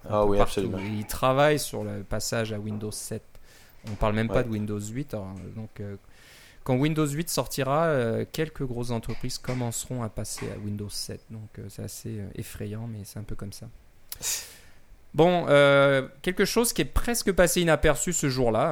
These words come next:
Speaker 1: hein, parce que bien sûr,
Speaker 2: C'était la
Speaker 1: hein,
Speaker 2: même journée. <laughs>
Speaker 1: la même journée, Mountain Lion a, ça a pris vraiment toute la vedette, là, la, l'avant-scène, on parlait que de ça. Mais il y a une nouvelle version d'Xcode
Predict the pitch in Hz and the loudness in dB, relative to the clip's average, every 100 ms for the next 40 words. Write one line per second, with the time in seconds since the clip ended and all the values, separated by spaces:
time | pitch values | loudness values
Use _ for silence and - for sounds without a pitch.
0 | 113 107 104 110 104 104 - 120 120 113 | 0 -4 -6 -6 -4 -4 0 6 8 8
1 | 143 156 143 311 131 - 120 123 127 160 | 6 6 6 6 2 0 -2 2 2 2
2 | 151 143 143 156 135 131 139 127 127 131 | 2 2 4 4 2 2 2 4 4 4
3 | 135 131 110 104 101 101 - 98 92 - | 2 0 -2 -2 -4 -6 -6 -4 -2 2
4 | - 120 101 104 110 - - 104 95 95 | 4 4 0 -2 -4 -6 -4 -4 -4 -6
5 | 113 - 107 107 95 90 85 107 104 101 | -6 -6 -8 -8 -10 -12 -10 -8 -6 -6
6 | - 123 143 117 - 98 92 120 - 107 | -4 -2 -4 -6 -6 -6 -6 -8 -8 -8
7 | 147 - - - - - - - - 135 | -10 -14 -20 -20 -16 -16 -16 -14 0 4
8 | 196 190 127 135 160 156 143 - 160 147 | 4 4 2 4 2 2 0 -2 -4 -4
9 | - - 156 147 | -4 -2 -2 -2